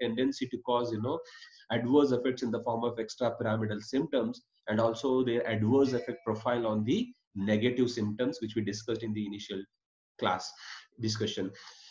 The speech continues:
However, in case of refractory cases of schizophrenia, we discussed that clozapine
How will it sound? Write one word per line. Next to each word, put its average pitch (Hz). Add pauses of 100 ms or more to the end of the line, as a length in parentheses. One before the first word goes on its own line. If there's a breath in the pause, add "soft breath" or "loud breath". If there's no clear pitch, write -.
(800 loud breath)
However, 190 (680)
in 220
case 175
of 143
refractory 147
cases 143
of 135
schizophrenia, 123
we 131
discussed 117
that 113
clozapine 135